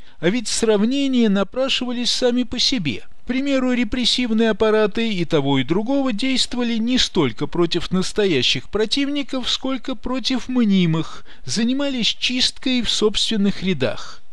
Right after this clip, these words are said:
И всё лишь для того, чтобы укрепить свою власть,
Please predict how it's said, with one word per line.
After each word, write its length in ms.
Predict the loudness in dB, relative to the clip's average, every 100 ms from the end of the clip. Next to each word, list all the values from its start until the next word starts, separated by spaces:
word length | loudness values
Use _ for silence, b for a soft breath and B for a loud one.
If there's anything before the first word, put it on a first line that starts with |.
| -4
И 80 | -2
всё 220 | 2 2
лишь 240 | 2 0
для 160 | -2 0
того, 320 | 2 2 0
чтобы 380 | 0 0 2 0
укрепить 500 | 2 -2 0 -2 0
свою 320 | -2 2 2
власть, 500 | 2 2 2 0